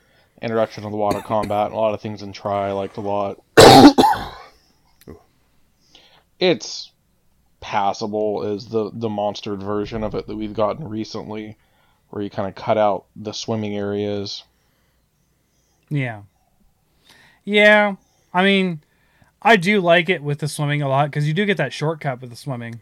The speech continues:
Speaker 2: where you just jump off of the docks, and then you swim down to, it's not a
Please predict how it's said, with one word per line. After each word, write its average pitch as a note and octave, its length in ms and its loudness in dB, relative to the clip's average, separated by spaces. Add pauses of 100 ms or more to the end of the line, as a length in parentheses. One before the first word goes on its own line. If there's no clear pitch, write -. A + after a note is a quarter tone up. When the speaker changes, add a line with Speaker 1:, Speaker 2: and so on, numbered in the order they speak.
Speaker 2:
where C#3+ 120 -4
you C#3+ 120 0
just B2 200 -6
jump C#3+ 280 -2
off C3+ 240 -2
of C3+ 60 -8
the B2 80 -8
docks, B2 560 -6 (320)
and C3+ 120 -8
then B2+ 120 -8
you A#2+ 120 -10
swim B2+ 340 -8
down B2 320 -8
to, A2+ 420 -12 (1080)
it's - 80 -20
not F3 140 -10
a G#2 200 -20